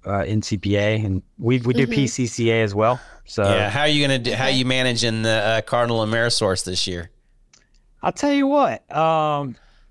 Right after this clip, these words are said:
Speaker 3: Your dad gonna go to one? You gonna go to the other? What, what are we doing?
Speaker 1: I'm calling dibs on one of 'em, and I think he's gonna call dibs on the other, and
Speaker 3: Okay.
Speaker 1: um, break up the team. So, um,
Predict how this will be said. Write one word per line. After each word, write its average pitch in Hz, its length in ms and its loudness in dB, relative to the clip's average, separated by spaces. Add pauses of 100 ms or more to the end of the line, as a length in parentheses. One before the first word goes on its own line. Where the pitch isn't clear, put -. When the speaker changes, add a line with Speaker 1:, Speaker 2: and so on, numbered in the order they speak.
(100)
Speaker 3:
Your 107 80 -8
dad 120 180 2
gonna 123 160 0
go 123 100 4
to 123 80 4
one? 123 280 2
You 117 100 0
gonna 120 100 0
go 120 80 2
to 120 60 2
the 120 140 2
other? 135 320 4
What, 127 260 0
what 123 120 0
are 120 60 2
we 117 100 -2
doing? 110 280 0 (380)
Speaker 1:
I'm 175 200 0
calling 208 400 2
dibs 175 560 0
on 147 380 0
one 156 220 2
of 156 160 2
'em, 170 160 2
and 131 100 -2
I 127 80 -2
think 135 180 -2
he's 139 160 -2
gonna 135 160 0
call 131 220 0
dibs 123 320 0
on 123 160 2
the 117 140 2
other, 135 360 0
and 107 540 0
Speaker 3:
Okay. 107 100 -2
Speaker 1:
um, 101 420 2 (180)
break 110 420 0
up 117 120 0
the 110 100 -6
team. 117 420 0
So, 101 420 0 (920)
um, 95 500 0